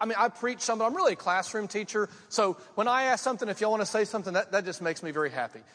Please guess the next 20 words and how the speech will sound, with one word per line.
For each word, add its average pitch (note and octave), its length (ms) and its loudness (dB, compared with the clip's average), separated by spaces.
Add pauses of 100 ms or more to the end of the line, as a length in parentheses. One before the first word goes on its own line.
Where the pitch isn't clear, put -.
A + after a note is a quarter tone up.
(160)
okay? D3 200 -4 (280)
Uh, G3 280 6
yeah, B3+ 240 4
money D#4+ 580 4
is G3 220 2
not G3+ 440 4
evil. D3+ 280 -2
Everybody C4 240 4
agree B3+ 160 -2
with C#4+ 140 2
that? C#4+ 260 4 (320)
What F4 160 6
is, A#3+ 120 -2
what E4+ 160 2
does D4 120 -2
Paul A#3+ 260 4
say A3 220 2
in F#3+ 100 -4
First F#3 240 0
Timothy? D3 380 -4